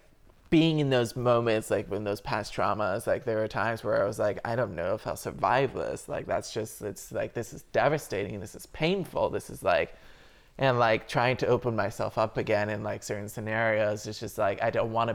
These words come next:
be in that spot where, like, I might not survive. Like, I, I've gotta protect that. I've gotta,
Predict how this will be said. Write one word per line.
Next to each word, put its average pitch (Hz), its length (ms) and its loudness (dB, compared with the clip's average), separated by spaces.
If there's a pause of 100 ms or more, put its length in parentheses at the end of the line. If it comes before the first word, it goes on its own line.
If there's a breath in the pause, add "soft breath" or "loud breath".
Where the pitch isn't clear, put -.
be 131 240 2
in 113 100 0
that 101 200 -4
spot 131 680 2
where, 113 260 6
like, 98 460 4 (640 soft breath)
I 139 120 4
might 107 200 2
not 90 200 -6
survive. 123 640 6
Like, 110 140 4
I, 110 220 4
I've 113 120 0
gotta 120 240 6
protect - 480 0
that. 196 220 4
I've - 100 -2
gotta, 123 460 6